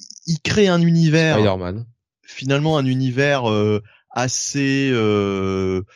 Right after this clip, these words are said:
Speaker 1: assez proche de, enfin, je sais pas, ouais, je dirais, euh, t'as un petit peu de Doctor Strange, t'as un petit peu d'Harry Potter,
Speaker 2: D'accord.
Speaker 1: euh, t'as une espèce de, de, comment dire, de grand méchant, euh,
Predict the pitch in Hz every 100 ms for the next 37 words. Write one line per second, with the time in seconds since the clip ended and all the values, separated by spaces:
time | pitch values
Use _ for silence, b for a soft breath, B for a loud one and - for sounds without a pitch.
0 | b b b b _ 117 - 123 120 123
1 | 117 127 135 113 104 107 104 101 101 98
2 | 95 95 95 92 - - 95 101 95 85
3 | 92 90 87 87 87 95 85 95 95 104
4 | 98 87 b b b - 107 104 - 127
5 | 123 113 113 110 117 110 - 120 123 -
6 | 98 101 104 110 - 113 101 107 - 104
7 | 107 101 110 107 92 92 92 90 _ _
8 | _ _ 113 113 113 - 127 123 110 110
9 | 107 104 101 101 101 _ _ _ _ _
10 | _ - - 107 107 117 113 107 120 117
11 | 113 104 107 120 127 117 - 123 123 123
12 | 120 110 101 95 92 92